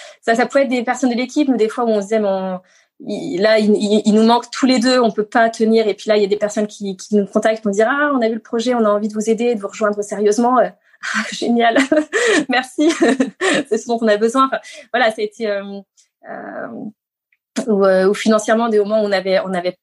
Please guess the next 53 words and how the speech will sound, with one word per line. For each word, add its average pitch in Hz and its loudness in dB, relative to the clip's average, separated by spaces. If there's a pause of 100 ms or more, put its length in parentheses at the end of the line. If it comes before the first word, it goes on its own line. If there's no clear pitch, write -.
(240)
on 190 0
n'avait 185 2
plus 208 -4
rien. 226 2
En 214 -14
fait, 208 0
on 170 -6
disait, « 165 -4
Bah 175 2
voilà, 175 -6
financièrement, 190 -4
là, 196 0
on, 170 -10 (520)
on - -6
n'a - 2
plus, - -12 (100)
<laughs> - -6
il 202 -2
y 277 2
a - -
plus 262 -2
rien. » 175 2 (340)
<laughs> 330 -6
Et, 214 4 (140)
et, 202 4
euh, 190 2 (100)
et, 190 -10
et 185 -12
quelqu'un 208 -6
qui, 185 -14
qui, 180 -12
qui - -10
nous 185 -2
fait 180 -2
un 175 4
prêt. 240 2
Enfin, 240 -2
il 180 0
y - -2
a, - -2
il 190 -6
y - 0
a 202 2
eu 190 -2
des, 185 -2
voilà, 185 -4 (180)
il 185 -10
y - -8
a - -10
eu 180 -12
des, - -8
euh, - -10 (1160)
euh, 214 -10